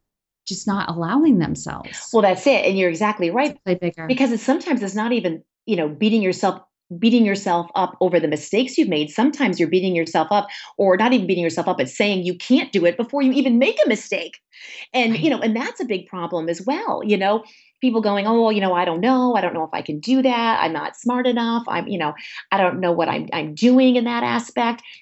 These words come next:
Speaker 2: You know, with Code Gratitude, I, I kinda laugh. I, I say to my husband, I'm like, "You know, as a journalist, I could walk in any newsroom in the country and feel comfortable.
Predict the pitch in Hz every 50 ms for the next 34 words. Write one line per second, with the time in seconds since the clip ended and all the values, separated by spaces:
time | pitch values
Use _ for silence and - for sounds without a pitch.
0 | _ - 262 254 220 180 170 175 170 - 254 254 233 202 190 190 214 285 370 320
1 | 180 - 185 170 165 165 - 170 170 - - 202 190 180 170 160 185 262 262 190
2 | 175 170 - - - - 170 165 - 185 180 180 165 156 165 233 254 254 240 214
3 | 180 175 160 160 - - - - - - - - _ 285 254 202 196 - 208 220
4 | 202 220 302 311 370 330 240 214 - 240 240 269 254 247 226 208 208 - 190 -
5 | - 220 240 226 202 208 208 208 196 - 175 160 165 156 156 - - 180 180 -
6 | 175 160 131 - 151 147 - 180 170 170 170 160 - - -